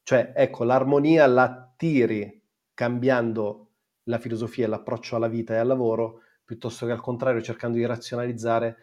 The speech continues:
e quindi frammenti sempre di più e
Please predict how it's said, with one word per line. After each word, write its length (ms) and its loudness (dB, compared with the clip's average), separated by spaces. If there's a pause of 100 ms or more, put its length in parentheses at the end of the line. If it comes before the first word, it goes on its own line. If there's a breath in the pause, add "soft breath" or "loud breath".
(220 soft breath)
e 100 -20
quindi 220 -4
frammenti 540 -2
sempre 320 -4
di 100 -4
più 400 -4 (400)
e 480 -2